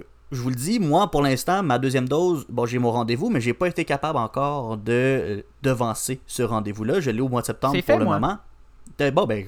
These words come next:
Speaker 1: t'as été chanceux, hein, quand même. Moi, j'ai, j'ai pas eu cette chance-là quand je suis arrivé sur le portail Clic Santé, et probablement que vous aussi, euh, qui vous nous, qui vous, qui nous écoutez à la maison ou dans la voiture ou peu importe, peut-être que vous aussi, vous avez rencontré, euh, des problèmes quand est venu le temps de devancer votre rendez-vous.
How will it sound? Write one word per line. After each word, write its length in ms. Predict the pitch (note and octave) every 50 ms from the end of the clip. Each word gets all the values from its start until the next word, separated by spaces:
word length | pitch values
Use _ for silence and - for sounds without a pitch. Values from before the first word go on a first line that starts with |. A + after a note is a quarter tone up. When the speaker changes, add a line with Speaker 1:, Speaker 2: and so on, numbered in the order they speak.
| G#2 G2
Speaker 1:
t'as 100 | - A2
été 140 | G2+ - A2
chanceux, 400 | - - G#2+ G#2+ - E4+ F4 F#4 D#4+
hein, 100 | G#3+ G#3
quand 140 | - D#3
même. 180 | D3 E3+ A3 G3+
Moi, 140 | D#3 F3 G#3+
j'ai, 440 | E3 C#3+ C3+ B2+ A#2+ A2+ A2 - - -
j'ai 200 | C3 A#2+ A#2+ B2+
pas 180 | B2 - E3
eu 220 | D#3 D#3 F3+ F#3+ F3+
cette 260 | - - - C3 A#2+
chance-là 440 | - - C3+ A#2+ A#2+ - - D#3+ -
quand 120 | - C3 A2+
je 40 | -
suis 80 | -
arrivé 300 | B2 A2+ A2+ A2+ A#2 C#3+
sur 160 | G#3+ - - A#2
le 100 | A2+ G#2+
portail 340 | - G#2+ - - - -
Clic 200 | A2 - - G#2+
Santé, 400 | - - A2 G#2 - - A3 B3+ - - - -
et 80 | A#2+ B2
probablement 580 | A#2+ - B2 A#2 B2 A2 A#2 A#2 A#2+ C#3+ E3 E3+
que 120 | - A#2+
vous 400 | A2+ A2+ A2+ A#2+ C3+ G#3 C4 - -
aussi, 460 | C#3 B2+ A#2+ - - - A#3+ C#4 D#4+ - - - - - - - -
euh, 580 | A2+ A2+ A2 A2+ A2+ A2 G#2+ G#2 G#2 G2+ G2+ G2
qui 120 | - -
vous 120 | A2 A#2
nous, 140 | A2+ G#2+ G#2 F#2+ G2 - -
qui 160 | - - A2
vous, 120 | A2 A2 - - - - _ _ _ _ _ - - - - - -
qui 100 | - A#2
nous 200 | A#2 A2 A2 A#2+
écoutez 580 | C3 - - C3 - - D3 D#3+ E3+ E3 C#3+ B2
à 80 | A#2
la 100 | A#2 A#2
maison 560 | A#2 A#2 A2+ A2+ G#2+ A2+ C3 C#3+ D3+ D#3 D#3+ C#3+
ou 60 | A#2+
dans 100 | A2+ A2
la 60 | A2+
voiture 360 | G#2+ G#2+ G2+ - - D3+ C#3+
ou 60 | A2+
peu 100 | - -
importe, 420 | A2 G2+ G2 - G3+ A3+ A#3 - - - - - - -
peut-être 280 | - A#2+ - D#3 E3 D#3
que 100 | - A#2+
vous 140 | A#2 C3 D#3+
aussi, 140 | F3+ - A#3
vous 80 | G#3 D3
avez 120 | B2+ B2
rencontré, 680 | B2 A#2+ A#2 - A2 G#2+ G#2+ - - D3 D#3 D#3+ C#3+ A#2
euh, 40 | A2
des 140 | G#2+ A2+ A2+
problèmes 460 | - - A2 G#2 A2 A#2+ C#3 D3 C#3+
quand 140 | - A#2+ A2+
est 140 | A2+ A2
venu 140 | G#2+ A2 A#2 A2
le 60 | G#2
temps 240 | - - D3+ D#3+ D#3
de 140 | C3+ A2
devancer 400 | G#2+ A2 G#2+ G2+ G#2+ G#2 - -
votre 220 | D#3 C#3+ A2 - -
rendez-vous. 440 | G2 F#2+ G2 G2 G2 A#2+ D#3 G#3